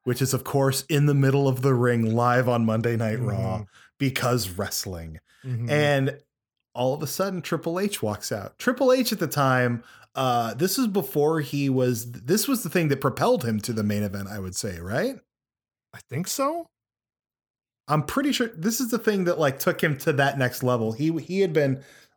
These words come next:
Speaker 1: uh, feuding off and on with Vince McMahon.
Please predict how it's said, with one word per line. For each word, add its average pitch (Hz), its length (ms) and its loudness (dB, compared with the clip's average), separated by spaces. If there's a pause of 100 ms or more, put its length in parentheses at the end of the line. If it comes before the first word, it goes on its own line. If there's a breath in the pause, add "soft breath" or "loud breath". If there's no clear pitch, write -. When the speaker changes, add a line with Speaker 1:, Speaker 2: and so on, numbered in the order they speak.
(160)
Speaker 1:
uh, 123 220 2
feuding 226 380 2
off 170 220 2
and 165 80 2
on 143 160 2
with 113 100 -2
Vince 127 200 0
McMahon. 165 680 0